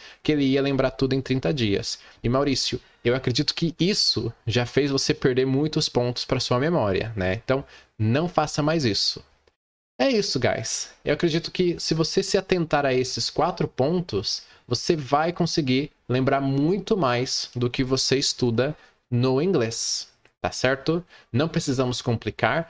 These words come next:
não precisamos de fórmula mágica, não precisamos de flashcards, de aplicativos mágicos. É uma questão de você estudar com conteúdo programado,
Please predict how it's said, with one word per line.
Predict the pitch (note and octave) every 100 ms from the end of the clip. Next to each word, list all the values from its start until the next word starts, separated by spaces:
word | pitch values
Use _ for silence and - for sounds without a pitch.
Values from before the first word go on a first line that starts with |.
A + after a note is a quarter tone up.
| - -
não | B2+
precisamos | C3 D3+ A#2+ C#3 C3+ B2+
de |
fórmula | A#2+ - A#2+ A#2 A2
mágica, | G#2 G2 A2+ C3+ - D#3+ - -
não | A#2+ C#3
precisamos | C#3 - A#2 B2+ B2+ A2+
de | A2
flashcards, | - - A2 A#2+ C#3 - - D3 D#3 D#3 -
de | B2 B2+
aplicativos | - A#2+ A#2 - C#3 B2+ A2
mágicos. | G2 G2+ A#2 C3 - D3+ - - - _
É | B2
uma | B2+
questão | B2+ A#2+ B2+
de | A#2+
você | A2+ A2+ -
estudar | A2+ - G#2+ G#2+ A2
com | A2
conteúdo | - A2 A2+ G#2 G2
programado, | - - F3 F#3 F3+ D3+ C#3+ C#3+ D#3+